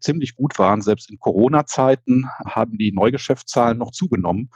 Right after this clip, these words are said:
Offensichtlich ist ein gewisses Bewusstsein in der Bevölkerung schon da, dass die Berufsunfähigkeitsvorsorge zu einer ganz wichtigen Vorsorgeform auch gehört.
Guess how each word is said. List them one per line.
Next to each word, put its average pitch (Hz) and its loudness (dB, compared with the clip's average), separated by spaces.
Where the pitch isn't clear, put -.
Offensichtlich 113 -2
ist 113 0
ein - 0
gewisses 107 -2
Bewusstsein 120 0
in 120 0
der 120 4
Bevölkerung 110 0
schon 117 0
da, 104 2
dass 101 0
die 110 -4
Berufsunfähigkeitsvorsorge 107 0
zu - -4
einer 98 2
ganz 101 0
wichtigen 113 0
Vorsorgeform 90 0
auch - -4
gehört. 87 -2